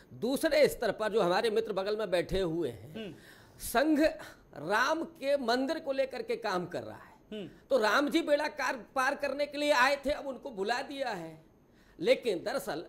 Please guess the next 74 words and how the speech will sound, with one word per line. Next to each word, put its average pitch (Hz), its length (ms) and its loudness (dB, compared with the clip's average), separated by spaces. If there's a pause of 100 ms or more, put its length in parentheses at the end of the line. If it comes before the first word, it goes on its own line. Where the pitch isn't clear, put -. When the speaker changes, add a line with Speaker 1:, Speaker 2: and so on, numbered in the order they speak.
Speaker 1:
जो 220 120 -4
तीसरा 302 560 -2
Speaker 2:
नहीं, 330 160 2
Speaker 1:
जो 320 60 -6
काम 269 100 0
Speaker 2:
बुलाया 269 240 4
Speaker 1:
है, 247 60 2
Speaker 2:
नहीं 262 100 2
है, 359 60 -2
Speaker 1:
आईटी 302 100 -4
Speaker 2:
किसी 302 120 -2
Speaker 1:
सेल। 339 120 0
Speaker 2:
ने 330 80 4
बुलाया 285 380 2
नहीं 339 140 -2
है, 320 80 0
Speaker 1:
अरे 294 160 2
Speaker 2:
सर। - 60 -8
चौबीस 277 340 -2
तारीख 311 260 2
को, 320 200 0
चौबीस 285 320 0
नवंबर 294 320 2
को - 80 0
Speaker 1:
आलोक 240 120 0
Speaker 2:
बहुत 302 220 8
Speaker 1:
जी, 262 60 -2
Speaker 2:
बड़ा 330 160 4
सम्मेलन 302 320 0
Speaker 1:
आलोक 294 180 2
Speaker 2:
होने 277 140 0
Speaker 1:
जी, 285 60 -4
Speaker 2:
जा 254 120 2
रहा 247 140 2
है। 208 240 -4
Speaker 1:
ये 240 80 -8
Speaker 2:
विश्व 285 240 -2
हिंदू 294 220 -6
परिषद 285 380 -4
भी 294 80 -10
बुला 277 260 0
रही 294 120 0
है, 277 60 0
Speaker 1:
ये 269 60 2
Speaker 2:
आरएसएस 277 280 -2
भी 233 120 -10
बुला 269 260 0
रही, 277 120 0
बीजेपी 262 340 -6
भी 277 80 -8
Speaker 1:
ये 277 60 -6
Speaker 2:
पहुंच 269 240 -4
रही, 294 80 -6
Speaker 1:
इनकी, 285 120 -8
Speaker 2:
शिवसेना 302 400 -2
भी 311 120 -8
पहुंच 302 300 -2
रहे 285 80 -4
हैं, 285 40 -2
Speaker 1:
इनकी 262 120 -8
Speaker 2:
सर। 330 140 4
Speaker 1:
राम 226 380 -2
में 285 160 -8
Speaker 2:
हाँ। 311 180 2
Speaker 1:
कोई 294 120 -4
आस्था 254 360 -4
नहीं 302 280 -4
है। 233 160 -2
Speaker 2:
जी। 285 280 -4 (400)
Speaker 1:
इनकी 262 380 -4
दाम 226 420 2
में 392 180 -2
आस्था 294 420 -4
है। 170 220 -8